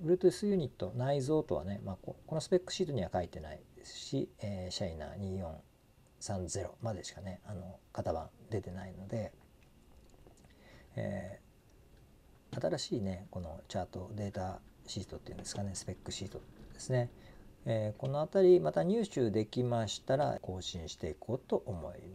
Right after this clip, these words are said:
ます。現在、こちらではですね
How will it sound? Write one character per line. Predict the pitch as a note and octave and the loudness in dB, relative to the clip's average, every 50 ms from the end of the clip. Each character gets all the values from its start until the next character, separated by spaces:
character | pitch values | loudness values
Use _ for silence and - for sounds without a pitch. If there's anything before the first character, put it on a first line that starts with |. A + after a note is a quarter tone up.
| G2 - | -12 -12
ま | - - - | -10 -6 -4
す。 | - - - - - - - - - - - - - - - - - - - - - - - - - - - - - - - - | -2 -2 -2 -2 -2 -4 -6 -8 -10 -16 -20 -20 -20 -20 -20 -20 -20 -20 -20 -20 -20 -20 -20 -20 -20 -20 -20 -20 -20 -18 -4 6
現 | G3 G3+ A#3 B3+ A3+ E3 | 10 10 10 12 10 6
在、 | B2+ A2+ B2 A#2 A2+ B2 C#3+ D3 | 8 10 12 12 12 12 12 10
こ | - - C3+ A#2 | 6 2 0 0
ち | - - | 4 8
ら | B2+ C3 C3 C3 | 10 12 12 12
で | C#3+ C#3 | 12 12
は | A#2+ G2 | 12 12
で | E2+ E2+ | 10 6
す | - - - | 2 2 2
ね | G#2 F#2 F2 E2 D#2+ | 4 2 2 0 -4